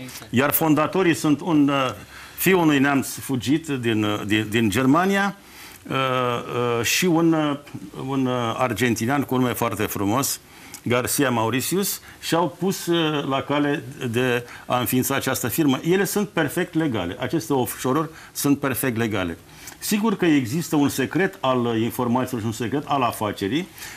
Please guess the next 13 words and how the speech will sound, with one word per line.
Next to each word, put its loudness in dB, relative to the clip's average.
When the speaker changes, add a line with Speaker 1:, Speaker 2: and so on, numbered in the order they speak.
Speaker 2:
Dacă -2
afacerile 2
s-au 2
globalizat, 2
nimeni 2
nu-i 2
poate -2
împiedica. 0
Însă 2
două 4
aspecte 0
sunt 0
aici. -2